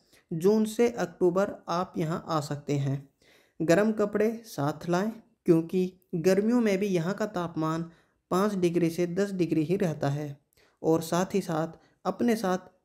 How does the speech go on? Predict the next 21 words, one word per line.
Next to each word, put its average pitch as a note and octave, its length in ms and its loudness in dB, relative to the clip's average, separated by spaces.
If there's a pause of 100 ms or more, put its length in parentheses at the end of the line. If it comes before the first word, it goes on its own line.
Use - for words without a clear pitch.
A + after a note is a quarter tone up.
पानी E3+ 300 2
की G3+ 240 -2
थर्मस F3+ 400 -2
बोतल D3+ 360 0
भी D3+ 160 -4
लेकर F3+ 320 -2
जाएं। C#3+ 280 -2 (300)
तो G3+ 140 8
दोस्तों, G#3+ 440 2 (320)
ये E3+ 280 2
थी G#3 60 -2
आज G3+ 180 -4
की G3+ 120 -4
वीडियो, G3+ 400 0
जो D#3 240 2
थी F3 180 -2
नेलोंग D3+ 440 2
वैली C#3+ 240 0
के F#3+ 120 -2
बारे F#3+ 260 0
में। G3+ 280 -4